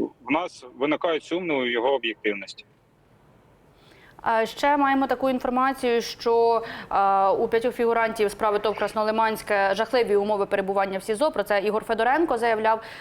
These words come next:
Speaker 2: А, що, по-перше, про що йдеться мова? Чи могли б ви описати ці умови, щоб наші глядачі краще розуміли, про що йде мова? І, а, що в силах сторони захисту, що ви можете зробити для того, щоб ці умови поліпшилися? Які надалі будуть дії?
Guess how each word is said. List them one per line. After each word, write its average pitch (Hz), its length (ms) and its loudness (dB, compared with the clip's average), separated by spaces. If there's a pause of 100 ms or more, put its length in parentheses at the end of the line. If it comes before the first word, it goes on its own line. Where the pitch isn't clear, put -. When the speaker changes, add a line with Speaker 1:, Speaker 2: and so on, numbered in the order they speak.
(380)
Speaker 2:
А, 214 360 0
що, 311 580 0
по-перше, 285 320 0
про 262 140 -2
що 277 160 0
йдеться 254 300 0
мова? 320 420 2
Чи 277 120 -4
могли 226 200 0
б 220 40 -2
ви 233 100 4
описати 247 440 0
ці 226 160 -2
умови, 190 540 2 (240)
щоб 214 220 -2
наші 214 240 0
глядачі 208 340 0
краще 202 320 0
розуміли, 196 420 0
про 190 140 -4
що 185 160 -4
йде 185 140 -2
мова? 180 320 -2
І, 240 300 0 (260)
а, 196 320 0
що 311 200 0
в 320 60 -4
силах 277 400 0
сторони 240 420 0
захисту, 240 600 0 (180)
що - 240 -2
ви 240 100 2
можете 233 260 0
зробити 233 300 0
для 214 80 0
того, 226 180 2
щоб 226 180 -2
ці 247 140 -2
умови 233 240 2
поліпшилися? 202 640 -2
Які 185 200 0
надалі 214 300 2
будуть 185 260 -2
дії? 156 280 -4